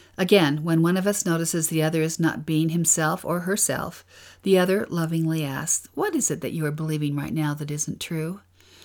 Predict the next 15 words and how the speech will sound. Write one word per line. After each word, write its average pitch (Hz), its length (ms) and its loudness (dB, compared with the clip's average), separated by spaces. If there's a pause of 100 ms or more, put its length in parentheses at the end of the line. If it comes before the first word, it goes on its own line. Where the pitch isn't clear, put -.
(160)
See, - 400 2
lies 196 480 2
and 220 100 4
falsehoods 175 760 0
are 175 140 0
bondage, 170 680 -2
and 170 160 0
they 170 120 0
can 170 180 -2
come 160 280 0
in 156 160 0
all 170 180 -2
shapes - 400 -2
and 170 120 0
sizes. 190 640 -2